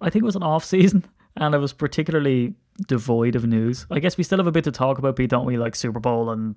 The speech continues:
you know, how the season went and all this type of stuff. And hopefully people don't switch off and they still wanna hear about Packers. Um, you know, 'cause some people, they say that when it gets to the end of the season, they're like, "Cool, switching off." But I did a podcast before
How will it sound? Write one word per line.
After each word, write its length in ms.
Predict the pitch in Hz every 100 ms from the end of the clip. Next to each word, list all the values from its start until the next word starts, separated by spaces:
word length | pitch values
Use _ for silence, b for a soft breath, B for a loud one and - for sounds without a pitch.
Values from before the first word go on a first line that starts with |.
| -
you 80 | 123
know, 240 | 113 110 - -
how 160 | 131
the 80 | 120
season 400 | - 123 117 113
went 220 | 113 110
and 80 | -
all 80 | 113
this 120 | 113
type 180 | 127 -
of 60 |
stuff. 200 | - 127 B B -
And 100 | 120
hopefully 280 | 143 151 139
people 200 | 135 135
don't 180 | 127
switch 280 | 113 127 -
off 180 | 117 113
and 80 | 120
they 60 |
still 200 | 110 127
wanna 200 | 117 117
hear 120 | 113 117
about 240 | 113 110
Packers. 460 | 120 113 127 113 B B B B
Um, 340 | - 117 110 107 _ _ -
you 100 | 135
know, 160 | 110 -
'cause 140 | 175 -
some 180 | - 202
people, 280 | 220 208
they 160 | 151 156
say 180 | 151 147
that 160 | 165
when 160 | 160 139
it 80 | 127
gets 240 | 139 131
to 60 | 139
the 100 | 131
end 140 | 135
of 20 |
the 60 | 127
season, 240 | - 135
they're 80 | 135
like, 100 | 123
"Cool, 240 | 175 190 -
switching 380 | - 123 190
off." 280 | 208 196 180 B B B
But 100 | 160
I 60 | 190
did 160 | 214
a 60 | 208
podcast 560 | - 151 160 180 175 -
before 500 | 180 185 175 185